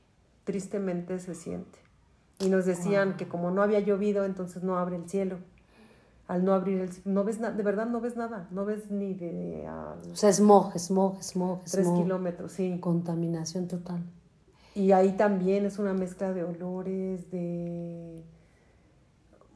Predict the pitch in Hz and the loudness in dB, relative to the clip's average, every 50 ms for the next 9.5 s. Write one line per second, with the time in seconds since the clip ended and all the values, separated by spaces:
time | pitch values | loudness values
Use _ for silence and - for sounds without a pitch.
0 | - - 208 - 214 214 214 214 - - 226 233 240 - - 247 240 226 220 208 | -20 -20 -14 -6 -2 0 0 0 0 0 2 2 2 2 2 2 2 2 4 4
1 | 202 196 196 185 175 190 196 190 202 214 226 254 254 262 - 226 208 202 185 208 | 4 4 4 2 2 0 0 2 2 2 2 2 0 -2 -2 -2 0 0 0 0
2 | 214 233 233 - - 208 190 180 175 170 170 - - - 180 180 175 170 170 - | -2 -2 -4 -6 -4 -4 -2 -2 -4 -4 -6 -8 -6 -4 -2 -2 -2 -2 -4 -8
3 | - - 170 175 175 170 - 175 175 175 170 170 165 170 170 180 175 175 175 175 | -8 -8 -8 -6 -8 -8 -6 -4 -4 -4 -2 -4 -4 -4 -4 -4 -4 -4 -4 -4
4 | 190 202 196 190 196 185 170 156 185 - - 156 156 156 - - 185 190 202 214 | -2 -2 -4 -4 -4 -4 -4 -4 -2 -2 -4 -4 -6 -8 -10 -6 -2 0 0 0
5 | 214 220 - 226 233 233 - - 247 226 220 208 190 185 180 - - 190 175 208 | -2 -4 -6 -6 -4 -4 -4 -4 -4 -4 -2 -2 -4 -4 -6 -8 -12 -10 -8 -6
6 | 202 190 190 190 180 175 175 185 180 196 214 233 247 - - - - _ _ _ | -6 -4 -4 -6 -6 -6 -6 -6 -6 -6 -6 -8 -10 -12 -18 -20 -20 _ _ _
7 | - - _ _ _ _ _ _ _ - 190 180 180 180 180 180 - - 202 220 | -20 -20 _ _ _ _ _ _ _ -8 -6 -4 -2 -2 -2 -4 -4 -2 -2 -2
8 | 214 - 247 233 - - 220 208 202 202 202 202 202 190 185 180 - 202 220 214 | 0 -2 -2 -4 -4 -2 0 2 2 2 2 0 0 0 -2 -4 -4 -4 -6 -6
9 | 233 208 - - 202 190 - - - | -6 -6 -4 -4 -4 -4 -4 -6 -10